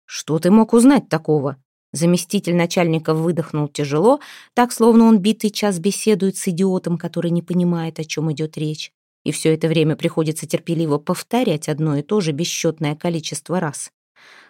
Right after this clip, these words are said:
"Ладно, скажу, хотя ты понял, о чём идёт речь. Тогда, тринадцать лет назад, Анжелика пришла ко мне в слезах и призналась, что ты взял её силой против её воли,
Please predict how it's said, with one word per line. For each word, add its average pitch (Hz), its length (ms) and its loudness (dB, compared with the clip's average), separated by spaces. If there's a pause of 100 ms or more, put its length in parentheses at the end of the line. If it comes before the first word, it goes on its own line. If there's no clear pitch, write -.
(100)
"Ладно, 196 720 0
скажу, 165 540 -4
хотя 156 320 -4
ты 190 160 -2
понял, 196 440 4
о 214 80 4
чём 180 280 0
идёт 160 260 -4
речь. 135 300 -8 (480)
Тогда, 208 540 2
тринадцать 190 600 2
лет 208 200 0
назад, 170 440 -2
Анжелика 180 480 0
пришла 170 340 -4
ко 170 140 -6
мне 165 180 0
в 156 40 -8
слезах 151 420 -2
и - 20 2
призналась, 147 560 -4
что - 180 -6
ты 160 160 -4
взял 175 300 0
её 135 180 -4
силой 226 440 -2
против - 400 -6
её 214 200 2
воли, 226 380 0